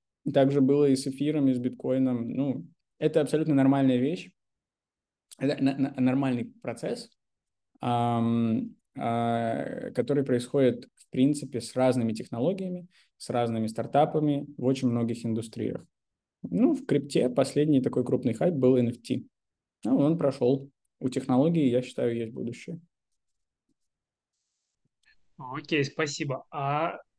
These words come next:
Speaker 2: что такое веб три? Насколько я знаю, сейчас появляется много фондов, инвестирующих, а, в эту технологию, точнее, в проекты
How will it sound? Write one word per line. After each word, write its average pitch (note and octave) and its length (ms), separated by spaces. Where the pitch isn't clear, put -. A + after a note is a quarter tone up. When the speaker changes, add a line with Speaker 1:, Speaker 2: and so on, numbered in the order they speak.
Speaker 2:
что - 300
такое G3 360
веб C#3+ 320
три? A2+ 400
Насколько F3 380
я D3+ 40
знаю, D#3+ 260
сейчас C#3+ 640
появляется C3+ 760
много A#2 500
фондов, D3+ 500
инвестирующих, C#3+ 1000
а, A#2 220
в A2+ 100
эту B2+ 240
технологию, A#2+ 1000
точнее, A#2+ 360
в - 160
проекты B2+ 680